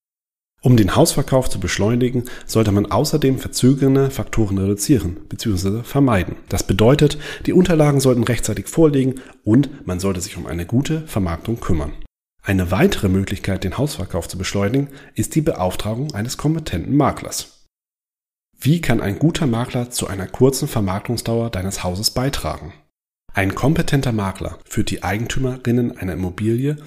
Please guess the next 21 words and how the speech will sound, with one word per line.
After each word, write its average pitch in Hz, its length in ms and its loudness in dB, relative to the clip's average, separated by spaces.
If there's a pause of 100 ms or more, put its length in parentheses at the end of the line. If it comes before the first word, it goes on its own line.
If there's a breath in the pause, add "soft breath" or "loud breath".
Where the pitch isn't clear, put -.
(160 loud breath)
professionell 92 720 -2
durch 113 220 0
den 139 120 0
Verkaufsprozess. - 960 -6 (760)
Dabei 95 280 0
sind 117 200 0
es - 120 -4
besonders 110 360 0
die - 100 -6
Erfahrung 135 580 -4 (160)
und 180 200 6
das 185 140 0
Fachwissen, - 640 -2 (320 loud breath)
mit 104 220 -2
dem 104 120 4
der 92 120 -2
Makler 107 360 -2
einen 87 280 -6
echten 120 440 -4
Mehrwert 98 360 0
liefert. - 420 -10